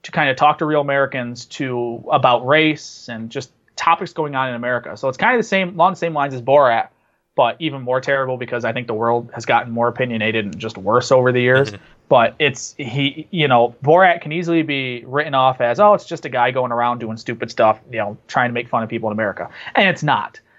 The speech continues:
Speaker 1: It's him mining comedy out of kind of American values and how some of those values are terrible, you know, and there are s-, there are just so good parts. In the very beginning, he's showing off his house and his family, and he's like, "This is my cousin," you know, and, and he walks outside and there's this woman standing there, and he starts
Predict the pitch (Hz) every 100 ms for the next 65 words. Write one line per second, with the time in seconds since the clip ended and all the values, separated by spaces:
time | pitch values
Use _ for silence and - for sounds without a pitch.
0 | _ _ - 131 - 180 175 147 151 175
1 | 160 160 151 147 127 120 123 127 117 113
2 | _ - 139 143 135 120 _ - 135 123
3 | 123 135 120 117 123 135 147 165 131 120
4 | 117 - 127 131 127 127 120 120 110 -
5 | - 147 175 190 180 180 175 - _ _
6 | _ _ _ - 160 147 143 143 151 135
7 | 123 151 165 160 - - - 143 143 135
8 | 156 147 - - - - 156 135 123 110
9 | - 117 - 139 139 160 151 151 135 127
10 | 139 131 123 123 127 120 120 120 131 120
11 | - 117 117 120 113 110 - _ _ -
12 | _ 131 117 196 214 147 139 175 202 269
13 | 214 135 104 127 117 110 113 117 117 127
14 | 135 127 127 131 120 123 120 113 110 120
15 | - 127 120 120 123 117 117 117 120 120
16 | 127 127